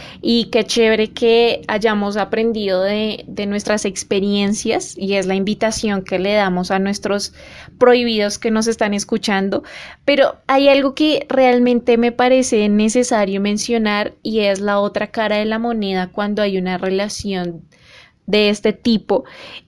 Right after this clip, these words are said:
Y hablamos de aquella persona que está dependiendo, que está suplicando amor, que está ahí, mejor dicho, arrastrándose, por no decir más. Pero está la otra persona que, por ese amor y ese cariño que se tiene,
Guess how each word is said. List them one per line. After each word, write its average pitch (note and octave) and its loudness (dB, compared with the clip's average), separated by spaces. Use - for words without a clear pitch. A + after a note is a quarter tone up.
Y B3 0
hablamos A#3+ 2
de C#4+ 6
aquella A3 0
persona A#3 0
que A3+ -8
está G#3+ -2
dependiendo, G#3+ 0
que B3 -4
está A3 0
suplicando G3 -2
amor, G#3 0
que G#3 -4
está G3 -2
ahí, G3+ 0
mejor A3 0
dicho, A3 0
arrastrándose, G3+ 2
por G#3+ -2
no G3+ 2
decir F#3+ -2
más. G#3 -2
Pero C4+ 4
está C4 2
la B3 4
otra B3 2
persona C4+ 0
que, A#3 0
por A#3+ 4
ese A3+ 2
amor A3+ 4
y B3+ 6
ese C#4+ 0
cariño G#3+ 0
que A3 -4
se B3 0
tiene, G#3 -4